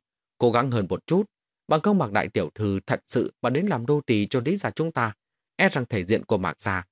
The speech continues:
sẽ không được tốt lắm đâu." Mạc Dịch thầm nghiến răng, nhưng lại không biết nói gì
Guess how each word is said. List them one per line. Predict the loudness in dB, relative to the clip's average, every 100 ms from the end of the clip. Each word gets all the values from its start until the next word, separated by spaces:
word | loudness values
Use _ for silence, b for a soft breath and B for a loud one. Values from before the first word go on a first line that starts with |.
| _ -2
sẽ | -2
không | 0 -4 -2
được | -4 -2
tốt | -4 0
lắm | -2
đâu." | 0 -2 -4 _ _ _ _ _ _ _ _ _ _ _ _ _ _
Mạc | -2 2
Dịch | 2 2 0
thầm | 0 -2
nghiến | 0 0
răng, | 0 -4 -6 _ _ _
nhưng | 0 2
lại | 2
không | 2 0
biết | 0 0
nói | -4
gì | -2 -4